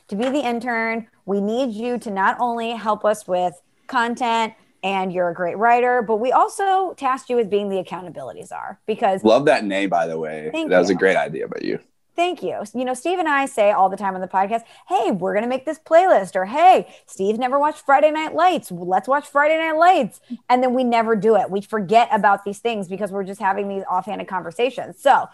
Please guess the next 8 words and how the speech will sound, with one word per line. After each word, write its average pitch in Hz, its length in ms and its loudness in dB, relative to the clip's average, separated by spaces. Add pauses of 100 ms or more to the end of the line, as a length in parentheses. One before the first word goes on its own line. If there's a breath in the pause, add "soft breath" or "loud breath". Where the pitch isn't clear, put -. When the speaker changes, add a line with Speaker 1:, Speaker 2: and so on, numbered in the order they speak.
(160 soft breath)
Speaker 1:
we 233 140 -2
have 359 120 -2
tasked 269 380 -4
you 220 400 2
with 180 500 -2 (480)
a 185 80 2
writing 208 680 2 (200)
assignment 269 600 0